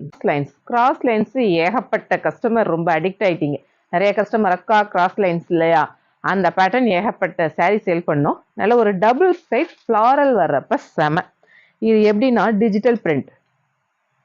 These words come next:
பேக் சைடு பாத்தீங்கன்னா அதே பேட்டர்னா இருக்காது, இந்த மாதிரி இருக்கும். இதெல்லாம் உண்மையா ரொம்ப காஸ்ட்லியா வரும் ஃபுல் சாரியா எடுத்தோம்னா. இதோட பிரைஸ் டூ ஃபிஃப்டி only. நான் கட்டியிருக்கிற அதே சாரி டிசைன் ஏற்கனவே கிரீன் பார்த்தோம், இப்ப நல்ல ஒரு மெரூன். இந்த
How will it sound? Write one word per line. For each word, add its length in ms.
பேக் 300
சைடு 260
பாத்தீங்கன்னா 480
அதே 180
பேட்டர்னா 340
இருக்காது, 280
இந்த 180
மாதிரி 200
இருக்கும். 220
இதெல்லாம் 240
உண்மையா 300
ரொம்ப 160
காஸ்ட்லியா 520
வரும் 200
ஃபுல் 260
சாரியா 300
எடுத்தோம்னா. 380
இதோட 240
பிரைஸ் 260
டூ 100
ஃபிஃப்டி 340
only. 160
நான் 180
கட்டியிருக்கிற 360
அதே 140
சாரி 220
டிசைன் 340
ஏற்கனவே 320
கிரீன் 320
பார்த்தோம், 280
இப்ப 220
நல்ல 240
ஒரு 100
மெரூன். 280
இந்த 140